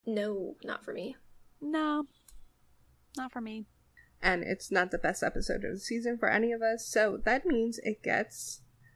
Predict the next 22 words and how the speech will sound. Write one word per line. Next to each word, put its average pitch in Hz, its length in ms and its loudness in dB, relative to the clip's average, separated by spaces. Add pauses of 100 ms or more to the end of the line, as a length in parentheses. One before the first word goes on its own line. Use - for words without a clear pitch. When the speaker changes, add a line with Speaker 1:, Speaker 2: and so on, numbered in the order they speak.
(200)
Speaker 3:
a 233 100 4
two 311 240 2
point 349 320 2
five 294 440 6 (1000)
out 208 200 6
of 220 140 -4
twelve, 226 400 4 (520)
which - 240 0
means 226 800 6 (560)
the 208 80 0
highest 349 520 8
rated 240 260 6
episodes - 960 -2 (680)
are 208 140 6
the 190 100 2
pilot, 233 680 4 (680)
Rory's 254 540 6
birthday 202 400 6
parties, 151 840 0 (840)
and 196 180 4
Concert 262 540 6
Interruptus 208 1080 4